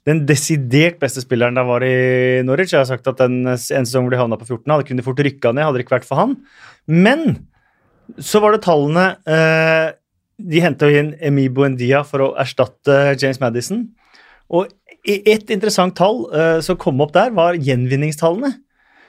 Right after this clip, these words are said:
Hvor James Maddison, Norwich da prøver å presse, presse høyt og gjenvinne høyt i, i, i banen. Og det er noe kanskje Leicester også, også prøver noen ganger. Gjenvinningstallene til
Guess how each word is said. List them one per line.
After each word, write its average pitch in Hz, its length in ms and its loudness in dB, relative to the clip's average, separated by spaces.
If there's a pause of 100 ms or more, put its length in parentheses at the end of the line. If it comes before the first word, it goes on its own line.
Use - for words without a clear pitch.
(120)
Hvor 151 120 0
James 175 240 2
Maddison, 151 540 -2 (280)
Norwich 165 280 0
da 170 160 4 (320)
prøver 147 300 2
å 151 160 0
presse, 143 540 0
presse 147 280 0
høyt 185 300 2
og 143 240 0
gjenvinne 131 360 -2
høyt 131 320 -4
i, 135 120 0 (320)
i, 131 800 -2
i 127 40 -2
banen. 135 420 -2 (360)
Og 151 80 -2
det 170 120 6
er 160 160 4
noe 147 200 -2
kanskje 143 300 -4
Leicester 131 280 -2
også, 135 440 0
også 131 180 -12
prøver 131 160 0
noen 135 140 -2
ganger. 156 240 0
Gjenvinningstallene 160 1000 -2
til 170 340 -2